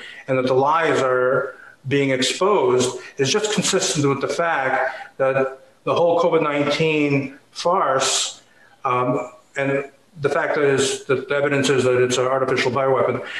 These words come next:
was designed to motivate seven billion people to get to, or coerce them to, to take a poison death shot. And this is a, a crime. Uh, it's, this is the worst crime in the history of humanity.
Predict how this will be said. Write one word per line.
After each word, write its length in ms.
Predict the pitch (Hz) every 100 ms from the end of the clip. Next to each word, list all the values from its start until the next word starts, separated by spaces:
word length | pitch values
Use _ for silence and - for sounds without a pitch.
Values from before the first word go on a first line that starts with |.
| - -
was 160 | 143
designed 460 | 135 135 160 165 160
to 80 | 139
motivate 920 | 143 190 180 139 127 127 127 - - -
seven 380 | - 165 156 151
billion 360 | 143 143 139 131
people 400 | 160 - 131 127
to 60 | 127
get 260 | 131 131
to, 260 | 131 127 - - -
or 180 | 131 120
coerce 400 | 135 139 160 160
them 220 | 113 - - - -
to, 260 | 139 135 135
to 340 | 135 131 - -
take 220 | 156 151
a 60 |
poison 420 | 147 139 131 131 135
death 200 | 190 202
shot. 480 | 196 113 110 - - - - - - -
And 480 | 139 135 135 135 131
this 220 | 147 156
is 240 | 147 143
a, 480 | 139 131 135 139 -
a 180 | 139 131
crime. 840 | - 160 165 170 147 139 139 139 - - - _ _
Uh, 320 | 143 131 127 127 -
it's, 180 | - -
this 240 | 175 -
is 80 | 190
the 60 | 185
worst 360 | 135 160 160
crime 580 | - - 175 160 131 131
in 240 | 135 131 131
the 80 |
history 380 | 127 139 - 131
of 80 | 123
humanity. 720 | 120 123 147 165 123 117 120